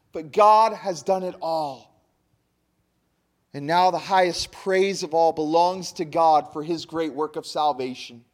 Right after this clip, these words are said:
Now we can join the song of the angels that they joyfully proclaimed that night. Now we can proclaim with joyful hearts, "Glory to God in the highest."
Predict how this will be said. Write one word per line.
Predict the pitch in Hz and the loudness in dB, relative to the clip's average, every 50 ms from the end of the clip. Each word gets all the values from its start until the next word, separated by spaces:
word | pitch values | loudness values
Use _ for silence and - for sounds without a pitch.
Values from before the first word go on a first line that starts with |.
| _ _ _ _ _ _ _ _ _ _ _ _ _ _ _ _ _ _ _ _ _ _ _ _ _ _ _ | _ _ _ _ _ _ _ _ _ _ _ _ _ _ _ _ _ _ _ _ _ _ _ _ _ _ _
Now | 151 160 160 160 | -2 0 2 2
we | 160 185 220 | 2 2 0
can | 196 - 233 208 175 | -2 -2 -4 -4 -2
join | 147 - 190 220 220 226 220 208 | -2 0 2 4 4 4 2 0
the | 196 | -4
song | 180 - - 226 208 208 202 202 | -4 -2 0 2 2 2 0 -2
of | 190 165 | -4 -4
the | 196 - - | -6 -6 -6
angels | 175 190 196 175 147 170 160 151 135 - - - | -6 -8 -8 -8 -10 -10 -10 -10 -10 -12 -14 -12
that | - 170 - | -12 -10 -4
they | - 196 196 190 | -4 -4 -2 -4
joyfully | 156 135 190 202 196 180 185 190 185 175 | -4 -4 -2 -2 -2 -2 -4 -6 -6 -6
proclaimed | 165 175 180 165 - - 190 180 175 170 | -6 -6 -10 -10 -8 -8 -8 -6 -4 -4
that | 170 165 147 | -4 -4 -4
night. | 151 156 156 143 127 110 - _ _ _ _ _ _ _ _ _ _ _ _ _ _ _ _ | -4 -6 -6 -6 -6 -10 -14 _ _ _ _ _ _ _ _ _ _ _ _ _ _ _ _
Now | - 185 247 262 247 214 | -2 0 2 4 4 2
we | 185 208 269 262 233 | 4 4 4 4 2
can | - - 240 214 | 0 -4 -6 -6
proclaim | 185 214 202 220 233 226 208 | -4 -4 -4 -4 -4 -4 -4
with | 202 180 | -4 -6
joyful | 156 202 220 220 208 214 202 190 | -2 0 2 2 2 0 -4 -2
hearts, | 175 190 175 151 139 - - - - - - _ | 0 0 0 -2 -4 -8 -14 -20 -20 -20 -18 _
"Glory | - 208 247 240 226 220 208 202 190 | -4 2 6 8 8 8 6 4 2
to | - - 226 | -2 -4 -2
God | 175 214 202 190 180 175 165 160 - | 2 2 4 4 4 2 0 -2 -4
in | 180 196 | -6 -4
the | 190 180 | -4 -4
highest." | 160 - 208 190 180 160 143 127 - - - - _ | -4 -2 0 2 2 2 0 -2 -6 -12 -16 -18 _